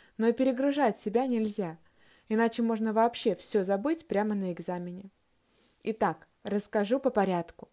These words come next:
Экзамены я сдавала в июне. Первый экзамен — русский язык. Сначала нужно было написать небольшое изложение по прочитанному тексту.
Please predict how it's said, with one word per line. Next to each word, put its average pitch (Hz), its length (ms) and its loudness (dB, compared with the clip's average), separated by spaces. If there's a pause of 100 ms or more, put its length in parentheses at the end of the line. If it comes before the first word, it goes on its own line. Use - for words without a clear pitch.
(460)
Экзамены 233 580 -2
я 208 220 -2
сдавала 247 420 2
в 240 80 0
июне. 214 480 -2 (640)
Первый 175 380 4
экзамен — 240 480 -2
русский 208 380 -2
язык. 190 320 -6 (580)
Сначала 247 640 0 (160)
нужно 285 340 0
было 240 280 6
написать 233 580 -2
небольшое 226 640 2
изложение 220 760 0 (160)
по 214 80 -2
прочитанному 214 720 0
тексту. - 560 -2